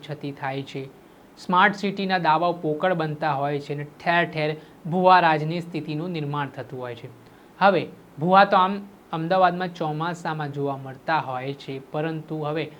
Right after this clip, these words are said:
ઉનાળામાં પણ જોવા મળે તો નવાય નહીં, કેમ કે સ્માર્ટ સિટી અમદાવાદની સાથે ભુવા નગરી અમદાવાદ પણ કહી શકાય. અવારનવાર ખોદકામ છે તે અમદાવાદના રસ્તાઓ ઉપર સામાન્ય હોય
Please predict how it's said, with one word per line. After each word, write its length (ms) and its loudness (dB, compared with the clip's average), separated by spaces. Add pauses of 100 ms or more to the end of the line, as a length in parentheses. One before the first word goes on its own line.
(220)
ઉનાળામાં 560 2
પણ 140 -4
જોવા 340 -2
મળે 360 -8 (280)
તો 80 -2
નવાય 480 0
નહીં, 220 -14 (320)
કેમ 200 -4
કે 240 -6
સ્માર્ટ 380 -4
સિટી 260 -6
અમદાવાદની 800 -2
સાથે 360 -4
ભુવા 440 -4 (340)
નગરી 360 0
અમદાવાદ 600 0
પણ 140 -8
કહી 260 -12
શકાય. 360 -14 (420)
અવારનવાર 640 8 (400)
ખોદકામ 600 2
છે 120 0
તે 80 0
અમદાવાદના 540 0
રસ્તાઓ 480 2
ઉપર 300 -2
સામાન્ય 560 -4
હોય 340 0